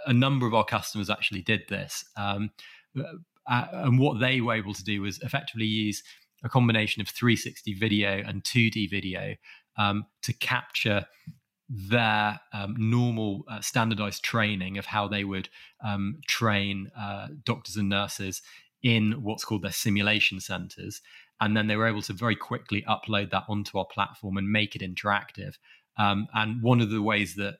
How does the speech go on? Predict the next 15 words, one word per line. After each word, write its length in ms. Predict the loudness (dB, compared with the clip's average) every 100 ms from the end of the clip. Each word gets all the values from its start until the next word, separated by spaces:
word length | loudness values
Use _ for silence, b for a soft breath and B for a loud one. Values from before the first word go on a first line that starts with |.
| -6
you 160 | -6
can 120 | 0 4
use 180 | 6 4
our 80 |
platform 400 | 2 -2 -4 -8
is 80 | -4
actually 340 | -4 -2 -6 -6 -6
to 180 | -6 -8 _ _ _ _ _ -12 -2
add 200 | 0 2
in 180 | 0 -2
effectively 480 | -2 -2 -2 -2 -4
assessment 540 | 0 -2 0 -2 -4
questions 580 | -2 -4 -4 -6 -6 -4
and, 160 | -6 -8 -10
and 220 | -6 -6